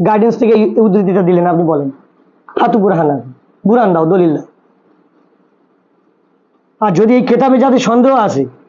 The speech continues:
সন্দেহ এখন বর্তমানে এই কেতাবে সন্দেহ সব থেকে বেশি মুসলিমদের, আল্লাহর কেতাবের প্রতি সন্দেহ মুসলমানদের, মুসলিম না মুসলমান জাতিদের,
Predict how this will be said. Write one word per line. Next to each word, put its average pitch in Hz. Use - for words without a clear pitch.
সন্দেহ 220
এখন 254
বর্তমানে 247
এই 247
কেতাবে 247
সন্দেহ 226
সব 226
থেকে 247
বেশি 247
মুসলিমদের, 196
আল্লাহর 226
কেতাবের 226
প্রতি 220
সন্দেহ 220
মুসলমানদের, 214
মুসলিম 247
না 240
মুসলমান 226
জাতিদের, 151